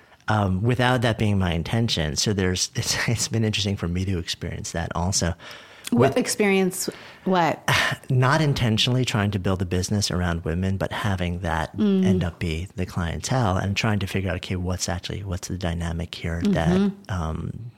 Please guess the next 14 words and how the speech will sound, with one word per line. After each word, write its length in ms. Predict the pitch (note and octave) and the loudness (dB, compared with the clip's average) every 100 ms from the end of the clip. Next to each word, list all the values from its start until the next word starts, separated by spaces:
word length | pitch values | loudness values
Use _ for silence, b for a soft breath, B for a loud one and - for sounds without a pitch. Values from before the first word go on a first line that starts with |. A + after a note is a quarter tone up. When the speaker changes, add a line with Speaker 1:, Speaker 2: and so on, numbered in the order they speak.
| - | -8
Speaker 1:
that 120 | F#2 | -4
people 240 | - F#2 F2+ | -4 -4 -4
are 60 | |
responding 460 | F2+ - F#2 F#2 G2+ | -4 -4 -2 -2 -4
to? 180 | - F2+ | -6 -4
And 100 | G2 | 2
Speaker 2:
Mm-hmm. 140 | G3 | 4
Speaker 1:
granted, 320 | - A3 A#2+ | 6 6 6
they're 100 | G#2+ | 4
in 60 | G2 | 2
spaces 460 | - G2 G2 G2 F2 | 2 0 0 0 0
where, 260 | E2 D#2+ - | 0 0 -2
you 100 | F2+ | -4
know, 160 | E2 | -4